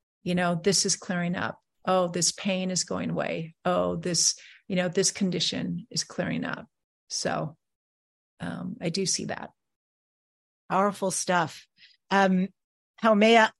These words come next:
Speaker 2: I noticed when I was looking into you that you had offered a program and it included clutter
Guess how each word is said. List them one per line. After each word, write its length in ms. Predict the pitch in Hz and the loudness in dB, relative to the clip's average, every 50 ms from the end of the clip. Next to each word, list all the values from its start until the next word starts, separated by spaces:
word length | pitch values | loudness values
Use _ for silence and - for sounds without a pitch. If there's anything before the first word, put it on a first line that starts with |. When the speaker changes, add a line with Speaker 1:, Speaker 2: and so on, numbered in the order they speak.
| _ - | _ -2
Speaker 2:
I 500 | - 202 208 220 240 254 254 247 247 - - | 2 4 6 6 6 6 6 4 0 -2 -4
noticed 880 | 202 196 208 214 220 220 208 196 180 180 175 - - - - - - - _ _ _ _ _ _ - | -2 2 4 4 4 4 4 4 2 2 0 -2 -4 -6 -8 -12 -16 -20 _ _ _ _ _ _ -2
when 140 | 196 196 202 | 2 4 6
I 60 | 202 | 6
was 160 | 196 185 170 | 6 6 4
looking 320 | 185 202 196 - 214 208 | 2 2 0 0 0 2
into 320 | 214 220 220 214 - - 220 | 4 4 4 2 2 0 0
you 240 | 190 175 165 170 156 | 2 2 2 2 2
that 300 | 151 165 160 160 - 208 | 2 2 2 2 0 0
you 200 | 202 208 220 220 | 2 2 2 2
had 240 | 208 214 202 196 - | 2 2 0 0 0
offered 640 | - 196 185 190 185 - - 202 196 190 185 180 165 - - - - - - - - - | 2 2 2 2 2 0 0 2 4 4 4 2 0 -4 -10 -14 -14 -12 -12 -10 -2 0
a 80 | 190 180 | 0 0
program 1040 | - - - - - - 226 220 220 208 180 185 196 190 175 170 160 151 147 156 160 - - - - - - - _ | 0 -2 -12 -4 2 6 8 8 8 8 6 4 4 4 4 4 2 0 -2 -4 -8 -8 -10 -16 -18 -18 -20 -8 _
and 200 | - 208 208 202 | 2 2 4 4
it 120 | 202 190 175 | 2 2 2
included 640 | 196 180 - - - 233 233 202 214 190 156 - - _ _ | 0 0 -2 0 2 4 6 8 8 6 6 4 -6 _ _
clutter 720 | - - - - 240 240 233 247 - - 277 262 269 269 262 | -14 -14 -4 2 4 6 6 6 4 4 2 4 4 2 -2